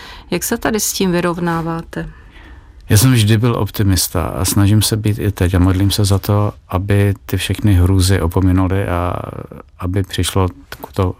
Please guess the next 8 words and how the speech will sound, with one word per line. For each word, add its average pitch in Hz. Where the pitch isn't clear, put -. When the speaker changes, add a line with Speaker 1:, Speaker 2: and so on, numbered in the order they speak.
Speaker 2:
pomyslné 87
světlo. 80
Eh, -
věřím, 101
že 95
na 107
všech -
stranách 90